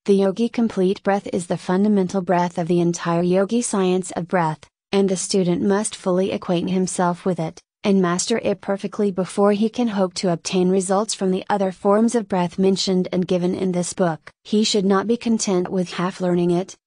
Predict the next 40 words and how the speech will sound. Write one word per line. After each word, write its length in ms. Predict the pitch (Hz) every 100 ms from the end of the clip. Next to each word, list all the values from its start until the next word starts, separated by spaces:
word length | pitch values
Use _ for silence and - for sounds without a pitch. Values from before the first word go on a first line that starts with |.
| _
but 140 | - 190
should 240 | - 196
go 180 | 190 175
to 140 | 175 208
work 320 | 175 170 175
in 160 | - -
earnest 400 | 180 175 180 -
until 300 | 196 185 196
it 140 | 208 185
becomes 480 | 185 202 190 190
his 180 | 214 196
natural 440 | 202 180 - 214 202
method 360 | 214 220 214
of 160 | 196 175
breathing. 460 | 196 175 165 160 156 -
This 340 | 180 220 -
will 120 | 190 175
require 460 | 180 - 190 180
work, 400 | 175 165 156 - - _ -
time 380 | 180 170 185 202
and 200 | 190 190
patience, 580 | 175 170 156 170 - - _ _
but 180 | 190 196
without 400 | 185 175 170 -
these 220 | 196 -
things 360 | 185 175 170
nothing 340 | 175 170 214 208
is 200 | 185 180
ever 220 | 196 185
accomplished. 880 | 185 180 - 175 165 160 156 - - - -
There 120 | 185
is 160 | 175
no 200 | 185 175
royal 440 | 175 175 180 190 208
road 240 | 196 180
to 120 | 180 175
the 80 |
science 460 | 170 208 202 190 196
of 100 | 175
breath, 320 | 190 165 156